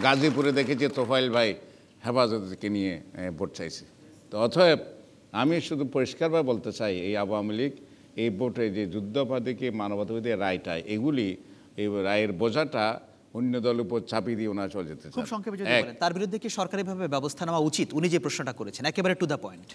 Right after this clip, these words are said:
Speaker 1: না, মা-, এক একজনের বাক স্বাধীনতা তার, আহ, অধিকার আছে। যদি সে বাক স্বাধীনতা করতে গিয়ে যদি সে কোনো জন-, কোনো, কোনো জন তার ভায়োলেশন হয়ে থাকে, হিউম্যান রাইটস ভায়োলেশন হয়ে থাকে, সে সরকার can initiate, আহ, an action।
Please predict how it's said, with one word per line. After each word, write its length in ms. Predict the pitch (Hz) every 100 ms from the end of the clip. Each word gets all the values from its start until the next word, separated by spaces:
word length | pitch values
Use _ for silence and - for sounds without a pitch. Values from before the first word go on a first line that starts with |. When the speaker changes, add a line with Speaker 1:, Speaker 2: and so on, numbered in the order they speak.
| 127
Speaker 1:
না, 300 | 135 107 82 - - - - -
মা-, 500 | 120 131 127 110 120
এক 100 | 120
একজনের 340 | 139 120 147 160
বাক 320 | 101 135 -
স্বাধীনতা 500 | 160 143 147 143 139
তার, 240 | 127 113 101
আহ, 200 | 92 101
অধিকার 400 | 101 107 95 90
আছে। 300 | 87 131 147 - - 98
যদি 220 | 127 151
সে 140 | 147
বাক 240 | 127 131 127
স্বাধীনতা 400 | 147 139 143 139
করতে 240 | 127 143
গিয়ে 120 | 131
যদি 160 | 131 135
সে 200 | 135 127
কোনো 260 | 131 131 127
জন-, 220 | 131 127
কোনো, 360 | 135 127 127
কোনো 280 | 120 120 123
জন 200 | 123 123
তার 180 | 113 117 98 - - 107
ভায়োলেশন 440 | 113 123 139 135
হয়ে 80 | 127
থাকে, 160 | 110 107
হিউম্যান 280 | 120 123 117
রাইটস 180 | 113
ভায়োলেশন 360 | 98 101 101 92
হয়ে 100 | 98
থাকে, 240 | 92 92 120 - - -
সে 120 | 175
সরকার 340 | 151 170 156 156
can 180 | 156 147
initiate, 400 | 135 135 139 131
আহ, 220 | 104 123 117
an 80 | 127
action। 240 | 113 127